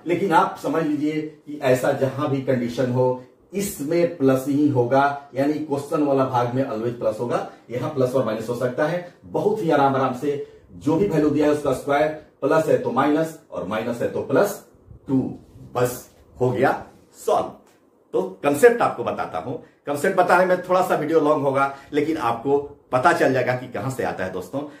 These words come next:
तो मेरा वीडियो अवश्य देखिएगा, ये नहीं कि बहुत लंबी वीडियो है तो, तो छोड़ दें,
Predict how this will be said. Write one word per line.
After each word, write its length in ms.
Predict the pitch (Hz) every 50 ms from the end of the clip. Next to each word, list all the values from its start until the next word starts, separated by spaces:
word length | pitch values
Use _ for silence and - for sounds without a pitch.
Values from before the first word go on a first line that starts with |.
| - _ -
तो 80 | 147 131
मेरा 200 | 131 143 143 139
वीडियो 300 | 117 123 123 143 156 180
अवश्य 340 | - 131 123 131 143 - -
देखिएगा, 400 | 135 127 - 123 110 117 117 123 127 - - - - - 139
ये 80 | 147
नहीं 200 | 151 156 165 170 143
कि 60 | 147
बहुत 260 | 123 131 143 147 143
लंबी 220 | 139 135 135 143 139
वीडियो 280 | 131 135 131 135 139
है 100 | 139 135
तो, 120 | 135 135 131
तो 140 | 131 123
छोड़ 220 | 113 - 127 123 123
दें, 160 | 110 107 107